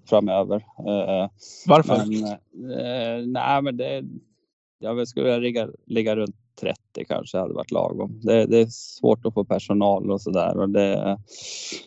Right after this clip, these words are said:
Speaker 1: det, det hade varit lagom med, med runt trettio. Och sen så kommer det väl lite ettåringar till hösten, så det kanske blir ungefär samma antal ändå då. Men vi får se nu. Det, vi, vi kör på här nu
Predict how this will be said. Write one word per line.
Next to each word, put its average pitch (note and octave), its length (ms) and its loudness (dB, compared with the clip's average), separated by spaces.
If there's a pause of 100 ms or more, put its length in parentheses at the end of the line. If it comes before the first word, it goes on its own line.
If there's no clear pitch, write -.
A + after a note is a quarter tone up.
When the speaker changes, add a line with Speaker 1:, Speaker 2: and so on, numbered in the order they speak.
(160)
Speaker 1:
det, G#2+ 460 10 (960)
det - 140 -4
hade A2 160 4
varit G#2 120 0
lagom G2 460 -2
med, F#2+ 200 -6 (180)
med G#2 160 0
runt - 260 -2
trettio. - 460 -6 (120)
Och - 140 -6
sen G2+ 340 4
så G2 260 0
kommer A2 300 4
det G#2+ 40 4
väl G2+ 100 2
lite G2+ 160 2
ettåringar G#2 520 2
till G2+ 180 -4
hösten, G2 360 0
så F#2 100 -4
det F#2+ 100 -4
kanske - 300 -4
blir F#2+ 260 -6
ungefär F#2 380 -4
samma F#2 360 -4
antal F2+ 400 -8
ändå F#2+ 320 -4
då. - 140 -8
Men F#2+ 160 -8 (560)
vi B2+ 120 6
får - 140 8
se B2 200 6
nu. G#2 140 -4
Det, A#2 220 0
vi, A2+ 180 -6 (180)
vi - 100 -12
kör A#2+ 140 -2
på A#2+ 260 0
här A2+ 100 -2
nu G#2 480 -2